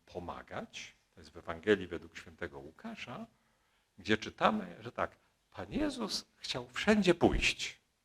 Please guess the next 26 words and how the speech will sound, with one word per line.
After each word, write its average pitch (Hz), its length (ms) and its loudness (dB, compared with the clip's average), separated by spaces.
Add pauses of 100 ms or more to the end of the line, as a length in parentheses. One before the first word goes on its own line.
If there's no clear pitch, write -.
Wszędzie. - 340 0 (720)
Do - 60 -20
każdej 101 380 -2
wioski - 400 4
czy 95 120 -8
miasteczka. - 520 -8 (1500)
Ale 202 180 -6
miał 277 160 -10
ciekawą 208 480 4
metodę. 143 460 -8 (1200)
To - 100 -20
jest - 280 -20
u-, 117 180 0 (280)
w 117 120 -12
Ewangelii 113 400 0
napisane, 110 520 -10 (180)
że - 180 -20
zanim 190 720 10
poszedł, 247 760 -4 (800)
to 92 120 -12
co 113 140 2
zrobił? 156 480 -4 (960)
Posłał 180 600 10
uczniów 156 340 2
po 110 140 6
dwóch. - 460 -4